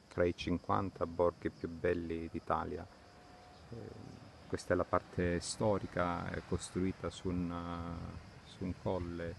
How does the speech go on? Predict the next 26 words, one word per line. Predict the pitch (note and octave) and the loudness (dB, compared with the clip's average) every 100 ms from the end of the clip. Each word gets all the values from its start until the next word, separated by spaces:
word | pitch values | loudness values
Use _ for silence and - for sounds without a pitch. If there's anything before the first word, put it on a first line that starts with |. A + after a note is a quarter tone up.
| - - | -12 -14
di | F2+ | -12
circa | - F#2 - E2+ | -4 -4 -2 -6
settecento | - F2 - F2 F2+ F2 - | -4 -8 -6 -4 -2 -2 -4
metri, | F2+ E2 E2 - F#2+ - - - - | -6 -6 -6 -8 -12 -12 -16 -10 -6
e | |
poi | - - F#2 | -4 0 -2
c'è | - F2+ | 0 0
la | F2 | 0
parte | - F2 - F2+ | -2 -6 -2 -4
pianeggiante. | - F2 E2+ - E2+ E2 D#2+ - - - - - - - - - | -2 -2 -2 -4 -4 -4 -6 -10 -12 -12 -16 -16 -16 -14 -12 -8
È | F#2 | -6
un | - | 0
paese | F#2 G2+ - F2+ - - - - | 2 2 0 -2 -4 -14 -16 -12
che | - | -10
si | - | -6
trova | F2+ A2+ G#2+ F#2 - | -2 0 0 0 0
alle | F#2+ G#2 | 0 0
spalle | A2 - F2 F2 E2+ E2+ E2+ E2+ | -2 -4 -2 -2 -2 -2 -2 -4
del, | - F2 E2+ E2+ E2+ E2 E2 - - - - | -2 -2 -2 -2 -2 -4 -8 -10 -14 -14 -10
del | - F2 - | -4 -4 -2
Pollino, | F2 F2+ G2+ F#2 E2+ - - - - - | -2 2 2 0 -4 -10 -14 -14 -14 -4
il | F2 | 0
Monte | F2 F2 E2+ F2 | 4 2 2 -2
Pollino, | - E2+ F#2+ F2+ E2 - - - - - - | 0 0 2 0 -4 -8 -12 -14 -14 -14 -6
alto | E2+ E2+ - | -4 -4 -4
circa | D#2+ - - - F2 F2 E2+ | -4 0 -2 0 0 0 0